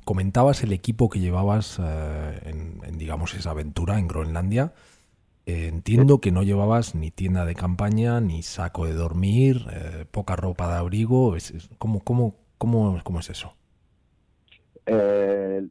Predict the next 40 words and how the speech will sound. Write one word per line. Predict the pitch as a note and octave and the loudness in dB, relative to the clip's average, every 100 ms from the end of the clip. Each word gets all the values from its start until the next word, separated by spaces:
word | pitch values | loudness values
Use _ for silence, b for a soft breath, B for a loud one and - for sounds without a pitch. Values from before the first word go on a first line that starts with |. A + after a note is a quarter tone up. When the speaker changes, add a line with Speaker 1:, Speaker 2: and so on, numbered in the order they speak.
| _ | _
Speaker 2:
la | G#2 | -4
ropa | G#2+ C3+ D3+ C3+ | -2 -2 0 -2
que | A#2+ | -4
yo | A2+ | -4
llevaba, | A2 A2 B2 C3 D3 - | -2 -2 -2 -4 -8 -14
eh, | G2+ F#2+ F#2 F2+ F2+ F2 F2 F2 _ | -12 -10 -10 -12 -12 -12 -14 -16 _
sí | A#2 | -4
que | G#2+ | -2
era | G#2+ | 0
muy | F#2+ G2+ | -2 -4
buena. | F#2+ A#2+ C3+ - _ | 0 0 -2 -8 _
Llevaba | E2+ F2 F#2 F2+ | -12 -4 -4 -2
una | F#2 | -4
ropa | F2 G2+ G2 | -2 -2 -2
pensada | F#2 F2 _ G#2+ G2+ E2 | -6 -10 _ -2 -2 -4
para | E2+ | -6
estar | E2 - F#2+ | -8 -8 -6
en | F#2 F2+ F2 E2+ E2 D#2+ | -6 -6 -6 -8 -10 -12
temperaturas | E2+ E2+ E2 F#2+ G2 E2+ | -10 -4 -4 -2 -2 -2
de | E2 | -6
menos | D#2+ D#2 | -6 -8
treinta | F2 D#2 D#2+ | -8 -6 -6
y | |
cinco, | - A2+ A2 F#2 F#2 | -4 -4 -2 0 0
menos | F2+ E2 D2+ | 0 -4 -4
cuarenta. | E2 G2 G#2+ A#2 D#3 _ b b b b _ | -2 -2 0 -4 -4 _ b b b b _
Eh, | G2 F#2+ F#2+ F#2 F#2 | 0 2 4 2 2
el | F#2 F2 | 0 -2
problema | G#2+ G#2+ B2+ C3+ | -2 0 -2 -2
que | C#3+ | -2
tenemos | C3 C3+ C3+ D3 | -2 -2 -2 -6
es | A#2+ - | -10 -4
que | A#2 | 0
la | G#2+ | 0
ropa | A2 C3+ G2+ | 0 -2 -4
que | G2+ | -6
yo | G#2 | -6
llevaba | A#2 A#2+ A#2+ | -4 -2 -2
de | A2 | -4
expedición | G#2+ - G#2+ G2 C3 C3+ C#3+ | -12 -14 -14 -8 -4 -2 -4